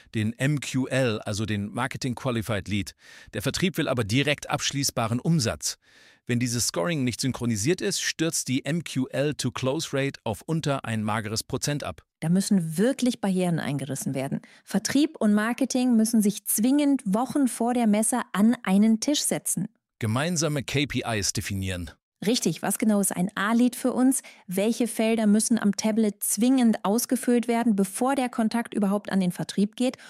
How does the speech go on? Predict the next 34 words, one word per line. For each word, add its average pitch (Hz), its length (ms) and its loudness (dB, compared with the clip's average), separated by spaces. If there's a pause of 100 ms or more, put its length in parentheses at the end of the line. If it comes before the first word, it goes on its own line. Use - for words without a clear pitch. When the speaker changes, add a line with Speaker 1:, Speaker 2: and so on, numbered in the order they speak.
(240)
Speaker 2:
Und 220 240 2
bis 190 300 0
wann, 240 240 4
und - 160 2
das 185 160 -2
ist 214 120 0
entscheidend, 180 600 0 (260)
muss 240 220 4
der 247 160 -2
Vertrieb - 560 -2
diesen 240 240 2
Kontakt 220 480 -2
dann 208 160 4
verbindlich 240 1000 0
angerufen 202 640 2
haben? - 260 -8 (300)
Das 180 160 -2
braucht 233 400 -4
ein 196 200 2
klares 254 640 0
Service-Level-Agreement 220 1200 2
zwischen 214 300 0
den 190 160 2
Abteilungen. 156 640 -4 (160)
Speaker 1:
Man 113 180 0
sieht 165 240 -2
ja 147 140 0
an 120 140 0
den 117 160 0
realen 143 540 -2
Cases 147 540 0
in 113 140 -2
unseren 120 400 0
Quellen, 135 420 0